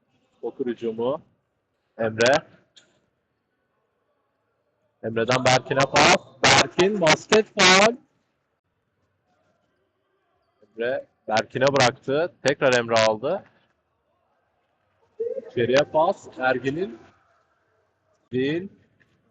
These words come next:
Ergin aldı reboundu. Göksel'ine bıraktı. Göksel'in yüklenerek atışı isabetli. Durum beş sıfır oldu. Son on iki dakikanın içerisindeyiz.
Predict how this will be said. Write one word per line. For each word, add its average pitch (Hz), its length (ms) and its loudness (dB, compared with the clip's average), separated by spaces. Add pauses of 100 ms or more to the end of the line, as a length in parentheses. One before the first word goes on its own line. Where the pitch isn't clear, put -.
(180)
Ergin 117 320 0
aldı 127 260 -2
reboundu. 117 440 -6
Göksel'ine 123 480 -6
bıraktı. 123 340 -2
Göksel'in 120 640 -6
yüklenerek 143 600 -4
atışı 143 300 -10
isabetli. 143 520 -2
Durum 147 220 -6
beş 185 160 2
sıfır 160 260 -6
oldu. 143 380 -4
Son 147 160 -6
on 147 140 -10
iki - 180 -12
dakikanın 139 360 -6
içerisindeyiz. 131 800 -4